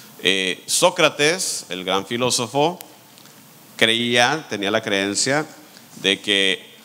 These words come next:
todas las personas teníamos ya el conocimiento dentro de nosotros. ¿Qué había que hacer para extraer ese conocimiento? ¿Cómo enseñaba Sócrates?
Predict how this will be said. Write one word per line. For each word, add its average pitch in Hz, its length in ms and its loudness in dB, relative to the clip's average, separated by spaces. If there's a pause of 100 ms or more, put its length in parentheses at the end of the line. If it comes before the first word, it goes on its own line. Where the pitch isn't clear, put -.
(200)
todas 135 220 4
las 131 160 0
personas 123 500 -4
teníamos 117 420 -4
ya 123 360 2
el 104 120 -8
conocimiento 110 760 -4
dentro 117 380 -2
de 101 80 -2
nosotros. - 920 -4 (480)
¿Qué 120 140 4
había 120 260 0
que 127 100 -4
hacer 120 300 -2
para 101 400 0
extraer 113 640 -2
ese 117 180 -4
conocimiento? 113 800 -2 (580)
¿Cómo 123 220 0
enseñaba 120 460 0
Sócrates? - 1200 -4